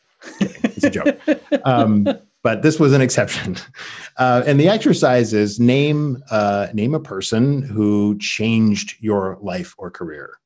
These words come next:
Speaker 1: a person with whom you would not be here today. You would be a totally different person without their contribution.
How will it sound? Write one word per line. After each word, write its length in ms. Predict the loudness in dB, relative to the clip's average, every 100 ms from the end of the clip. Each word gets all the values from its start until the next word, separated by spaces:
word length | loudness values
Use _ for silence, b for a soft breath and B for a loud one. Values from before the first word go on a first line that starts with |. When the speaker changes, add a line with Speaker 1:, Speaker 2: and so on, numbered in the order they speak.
| _
Speaker 1:
a 160 | -16 -16
person 540 | -8 -6 -2 0 0
with 160 | -2 -6
whom 560 | -4 -4 -2 -2 -4 -10 -8
you 120 | -4
would 140 | -2
not 340 | 0 -2 -4 -4
be 220 | -2 0
here 260 | -2 -2 -4
today. 300 | -8 -8 -6
You 100 | -6
would 80 |
be 160 | -4 -4
a 60 | -4
totally 400 | -2 0 0 0
different 320 | 0 -2 -6
person 340 | -10 -10 -12
without 320 | -10 -10 -8
their 140 | -10 -12
contribution. 720 | -14 -18 -16 -16 -14 -16